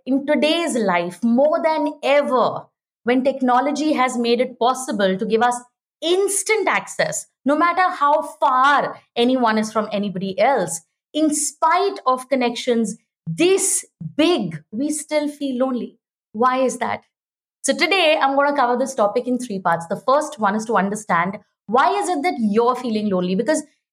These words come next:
everyone's reason is not the same. So you need to find out what your own is. Second one, the impact of feeling lonely in spite of being surrounded by, like, eight billion people. What's the impact?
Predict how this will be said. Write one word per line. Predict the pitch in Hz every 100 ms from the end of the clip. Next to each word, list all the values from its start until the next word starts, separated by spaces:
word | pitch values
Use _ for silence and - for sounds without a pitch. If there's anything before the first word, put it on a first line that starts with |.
| -
everyone's | 285 392 480 466 440 294
reason | 277 240 349 311 196 202
is | 262 226 202
not | 196 196
the |
same. | 226 208 165 147 147
So | -
you | 220 247
need | 294
to | 294
find | 254 220 220
out | 214
what | 196 202
your | 196 190
own | 185 190
is. | 190 165 165 _ _ _
Second | - - 320 403 349 254
one, | 247 277
the | 311
impact | 294 294 285 285 311 330 359
of | 349
feeling | 269 254 240
lonely | 202 185 185 190 - _ -
in | 294 302
spite | - - 302 311
of | 349 254
being | 269 285
surrounded | 285 202 185 196 214
by, | 190 196
like, | 190 - -
eight | 285 302 302 165
billion | 147 233 240 240 240 240
people. | 269 - 185 160 - - _ _
What's | 208 277 277
the | 294 285
impact? | 240 240 214 - -